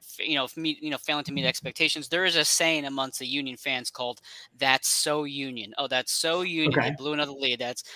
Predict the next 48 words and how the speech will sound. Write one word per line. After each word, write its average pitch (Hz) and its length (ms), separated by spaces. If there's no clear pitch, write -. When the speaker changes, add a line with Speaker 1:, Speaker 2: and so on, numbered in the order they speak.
Speaker 1:
that 175 100
has 175 160
literally 175 320
been 151 160
ingrained 143 520
in 131 80
our 117 100
brains 151 460
for 127 160
years. 147 480
And 147 160
to 156 100
have 160 480
what 139 180
we 156 180
have 151 160
been 139 140
seeing 147 340
this 135 160
past 123 320
season 139 360
is 120 260
unprecedented. 127 800
I 170 60
mean, 165 140
they've 208 140
been 202 160
good. 160 320
They 151 120
are 143 100
really, 123 400
really, 127 380
really 113 340
good 107 140
<laughs> - 0
now. - 360
Um, 135 400
but 190 100
Speaker 2:
Yeah. 240 160
Speaker 1:
please 190 220
go 175 160
ahead. 165 360
What, 190 140
I 233 40
mean, 185 120
what 214 140
else 220 200
did, 190 160